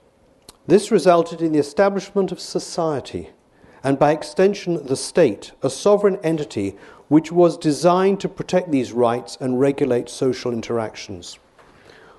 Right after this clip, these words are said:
We can see the Iran of the period up to June two thousand nine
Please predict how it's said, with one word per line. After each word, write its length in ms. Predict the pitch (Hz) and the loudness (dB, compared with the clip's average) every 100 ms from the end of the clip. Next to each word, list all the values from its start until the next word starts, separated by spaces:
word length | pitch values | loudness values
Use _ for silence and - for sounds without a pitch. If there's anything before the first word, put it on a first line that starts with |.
| _ - _ _ | _ -20 _ _
We 360 | 135 131 226 277 | -4 4 6 6
can 240 | 254 220 | 2 -2
see 560 | - - 185 117 90 - _ _ _ - _ _ | -2 -4 -2 -2 -4 -14 _ _ _ -20 _ _
the 320 | 120 151 165 | 0 2 4
Iran 560 | 156 151 170 202 208 214 | 4 6 6 6 4 4
of 120 | 208 | 2
the 100 | 165 | 0
period 640 | - 170 180 143 104 92 - _ | -4 2 2 4 -2 -6 -16 _
up 220 | 143 - | -10 -4
to 100 | 160 | -6
June 640 | 120 113 170 202 202 202 - _ | -4 0 2 4 2 -2 -10 _
two 160 | - 170 | -6 -2
thousand 560 | 160 147 135 127 120 | 0 0 -2 -4 -2
nine 380 | 117 98 95 | -2 -4 -8